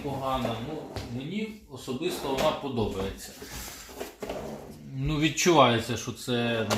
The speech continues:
не якийсь дуже дешевий Китай, а що це все-таки, що це все-таки бренд Bosch. Хоча зараз він, може, теж в Китаї збирається, але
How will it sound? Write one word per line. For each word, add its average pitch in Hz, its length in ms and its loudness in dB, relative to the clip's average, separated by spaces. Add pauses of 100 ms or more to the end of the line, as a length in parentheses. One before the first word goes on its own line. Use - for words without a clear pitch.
(200)
не 110 540 2 (840)
якийсь 131 640 0 (240)
дуже 113 320 2
дешевий 110 500 2
Китай, 160 640 2
а 107 400 0
що 110 180 -6 (160)
це 117 80 -4
все-таки, 113 600 -6 (1040)
що 113 100 -10
це - 160 -4
все-таки 120 440 4
бренд 156 460 6 (960)
Bosch. 131 420 0 (240)
Хоча 113 300 -4
зараз 110 320 2 (100)
він, 107 220 -2
може, 107 140 -4 (140)
теж 160 140 10
в - 180 -2
Китаї 131 420 6 (100)
збирається, 110 520 0 (120)
але 151 300 0